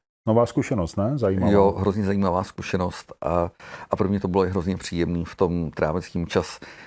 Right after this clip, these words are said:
Speaker 2: že to nebylo jenom o tom focení, ale hodně i o těch motorkách a o tom povídání si. S ním to pro mě vždycky byla taková duševní oáza. Když přes den jsme jezdili a večer jsme si povídali,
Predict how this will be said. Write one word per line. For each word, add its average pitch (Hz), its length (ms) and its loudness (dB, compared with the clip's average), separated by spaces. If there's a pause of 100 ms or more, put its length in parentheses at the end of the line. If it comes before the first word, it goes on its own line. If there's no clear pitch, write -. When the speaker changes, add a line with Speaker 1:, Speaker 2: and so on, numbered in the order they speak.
(120)
Speaker 2:
že 92 120 -2
to 95 80 2
nebylo 92 240 4
jenom 95 240 2
o 95 40 2
tom 95 140 0
focení, 92 500 -2
ale 85 160 2
hodně 85 260 -2
i 82 40 0
o 82 60 -2
těch - 200 -8
motorkách 85 640 -2
a - 40 -4
o 82 80 0
tom 92 180 -2
povídání 82 600 -2
si. 82 240 -4 (360)
S - 80 -16
ním 87 100 -2
to 90 100 -6
pro 87 140 -2
mě 87 80 -2
vždycky 85 280 -6
byla 87 140 4
taková 85 440 2 (280)
duševní 87 420 0
oáza. 80 500 0 (540)
Když 87 220 -6
přes 92 220 -2
den 98 120 2
jsme 92 180 -2
jezdili 90 360 2
a 85 40 4
večer 82 240 -2
jsme 82 160 -4
si 82 120 -4
povídali, 80 560 -2